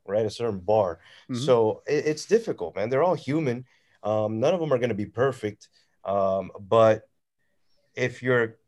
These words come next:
Speaker 1: if you're, it, it's gonna be harder for us, like Rock was saying, like, in terms of P O Cs and people, you know, Hispanics, African Americans, uh, Asians, so, you know, a-, across the board,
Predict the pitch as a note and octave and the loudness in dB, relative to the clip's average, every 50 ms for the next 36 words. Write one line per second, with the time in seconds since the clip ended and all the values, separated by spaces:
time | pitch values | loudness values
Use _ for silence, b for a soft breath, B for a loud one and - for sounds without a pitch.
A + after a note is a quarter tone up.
0 | _ _ _ E4 - B2+ A2+ A2 A#2 B2 C#3 D3+ D3+ D3+ D3 D3 C#3+ C#3 - - | _ _ _ -12 -8 -8 -8 -8 -6 -2 2 4 6 6 6 6 4 4 0 -4
1 | - B2+ C3 - - C3 B2+ - - D3+ - - _ - C#3 B2+ C3+ A2+ G#2+ C3 | -6 -4 -4 -4 -4 -6 -8 -2 -2 -2 -2 -2 _ -4 -4 -2 -2 -4 0 2
2 | D3 D#3 D3+ D#3 D3 D3+ - B2 B2 B2 B2 A#2+ A2+ - - A#2+ A2 G#2 G2+ - | 2 4 4 2 0 0 0 2 4 4 4 4 0 -4 -4 -4 -4 -4 -4 -4
3 | A2 A2+ A2 A2 - G#2 - - A#2+ A#2 A2 A2 G#2+ G#2 G2+ G2 F#2+ F#2 - _ | -4 -4 -4 -4 -6 -12 -8 -6 -4 -2 -2 -2 -2 -2 -4 -4 -4 -6 -14 _
4 | _ _ _ _ _ _ _ _ - G#2+ G#2 - A#2 A#2+ A#2 G#2+ G2 G#2+ G2 F#2 | _ _ _ _ _ _ _ _ -10 -8 -8 -4 -2 -2 -2 -2 -2 -4 -6 -6
5 | - B2 B2+ A2 A2 G#2 - - B2 A#2+ A#2 A2 G#2+ G2+ - - _ G2+ G2+ G2+ | -8 -4 -2 0 0 -2 -2 -6 -8 -6 -6 -6 -6 -8 -10 -14 _ -6 -6 -6
6 | G2 F#2+ - A#2+ A2+ A2+ A2+ A2 A2 A2 - - A#2 A#2 A#2+ G#2+ F#2 E2+ G2 G2 | -6 -8 -12 -14 -8 -6 -4 -4 -4 -4 -8 -10 -12 -10 -8 -8 -6 -8 -8 -12
7 | - - B2+ A#2 A#2 A2+ A2+ A2 G#2+ A2 _ _ _ - - A2+ G#2+ G2+ - A2 | -8 -6 -4 -2 -2 0 -2 -2 -4 -6 _ _ _ -14 -8 -8 -8 -8 -8 -12
8 | A2 G2 F#2 F#2 G#2 A2 A2 A2 G#2 F#2+ - G2+ G2+ G2 G2 - b b b b | -12 -10 -8 -6 -4 -2 -2 -2 -4 -4 -6 -8 -8 -8 -10 -14 b b b b
9 | b b _ _ - F2+ F2 F2 F2+ - G#2+ A2+ A2+ A2 G2+ A2 A2 G2+ G2+ F#2+ | b b _ _ -10 -8 -6 -6 -6 -6 -6 -6 -6 -6 -6 -6 -8 -8 -8 -12
10 | F#2 - - _ - G#2+ G#2+ - - - A#2+ A#2+ _ _ B2+ B2+ A2+ F#2 E2 - | -16 -18 -20 _ -18 -16 -14 -14 -14 -14 -14 -16 _ _ -8 -6 -6 -6 -8 -10
11 | _ _ _ _ _ _ _ _ A#2+ B2+ - - A2 A#2+ A2+ - D3+ D#3+ D3+ - | _ _ _ _ _ _ _ _ -6 -6 -4 -4 -6 -6 -4 -2 -2 -2 -2 -2
12 | - A2 G#2 - - A2 G#2+ F#2 F#2 | -6 -8 -2 2 2 4 2 2 -2